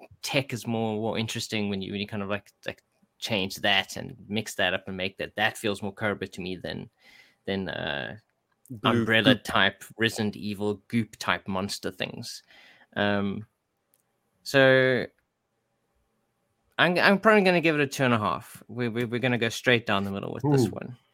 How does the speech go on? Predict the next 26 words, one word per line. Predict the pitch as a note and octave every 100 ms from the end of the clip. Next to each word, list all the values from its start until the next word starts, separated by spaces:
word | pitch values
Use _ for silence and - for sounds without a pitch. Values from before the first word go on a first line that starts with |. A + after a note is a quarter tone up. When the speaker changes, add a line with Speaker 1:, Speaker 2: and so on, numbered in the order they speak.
| _ _ -
Speaker 1:
and | G2
see | G2+ A#2
what |
Speaker 3:
Whoa. | B2
Speaker 1:
happens. | F2+ D#2+ - - - - - _ _ _ _ _ _ _ _ _ _ _ _
Speaker 3:
Wow. | F#2 F#2+ E2
Speaker 1:
I, | E3+ A3+ A#3 -
it's, | C#3 F#3 - G#3 F#3
Speaker 3:
<laughs> |
Speaker 1:
it's | A3 G3 -
a |
start. | G3+ - A3 D#3 D#3
It's | C#3
interesting. | D#3+ G3 D#3 B2 B2+ D3 -
I | B2+
mean, | A#2+ A#2+ A#2+ _ A#2+ A2+ A#2
but | C3
also | C3 C#3 D3
at |
the | C3
same | B2+ C3
time, | B2+ C3 A#2
it's | A#2 -
like | A2+ -
you, | A2+ A2+ B1 - -
you, | A#2+ A#2